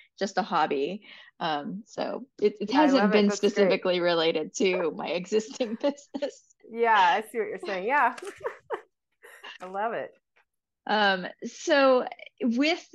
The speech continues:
Speaker 1: your, your specific expertise that you're bringing to Scream, what would you say are some of the specialty projects that Scream works on? Is there a specific sector in which you work in, or do you work broadly across all sectors?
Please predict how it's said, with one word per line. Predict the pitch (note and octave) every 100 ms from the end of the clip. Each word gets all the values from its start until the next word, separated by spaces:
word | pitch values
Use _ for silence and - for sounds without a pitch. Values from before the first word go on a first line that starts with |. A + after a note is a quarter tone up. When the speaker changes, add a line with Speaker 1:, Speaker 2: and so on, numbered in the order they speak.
| -
Speaker 1:
your, | G#3+ A3 A3 G#3+ G3
your | - G#3
specific | G#3 - G3+ - F#3+ F#3 F#3 E3 - -
expertise | D#3 - F3 D#3 - D3+ C#3+ -
that | -
you're | G3 G3
bringing | F#3 E3+ D#3 D#3+ E3
to | -
Scream, | D#3 - E3 D3 D3 - - -
what | F4+
would | A4+ -
you | C4+
say | C4 A#3+ G#3 G3+
are | - G3
some | G#3 F#3+
of | F#3
the | G#3
specialty | - E3 E3 F3 F3
projects | - D3+ D3+ D#3 -
that | -
Scream | - E3 D#3
works | D3 D#3 -
on? | D3
Is | D3
there | G3
a | G3
specific | - G3+ G3+ G3
sector | - - E3 - F#3 G3+
in | - G3+
which | G3+ -
you | G#3
work | G3+ G3+ G#3+
in, | G#3
or | G3+
do | G3+ B3
you | C4
work | A#3+ A#3
broadly | E3 E3+ E3+ E3+
across | - - E3+
all | B2+ G#2+
sectors? | - - - A3+ A#3+ -